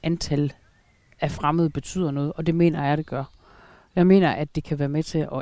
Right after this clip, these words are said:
ændre vores samfund, øh, i så høj en grad, så at, at det kan vi ikke tillade,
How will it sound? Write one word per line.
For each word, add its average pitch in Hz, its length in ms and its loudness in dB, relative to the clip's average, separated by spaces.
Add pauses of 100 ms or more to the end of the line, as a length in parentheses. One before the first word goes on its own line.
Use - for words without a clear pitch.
ændre 170 260 0
vores 139 220 -4
samfund, 147 520 -6 (240)
øh, 123 460 -4 (160)
i 151 120 -6
så 165 140 0
høj 160 220 0
en 135 100 -4
grad, 147 280 0
så 147 120 -4
at, - 200 -6
at - 240 -8
det 156 80 -2
kan 151 180 -6
vi 143 100 -2
ikke - 240 -6
tillade, 175 480 0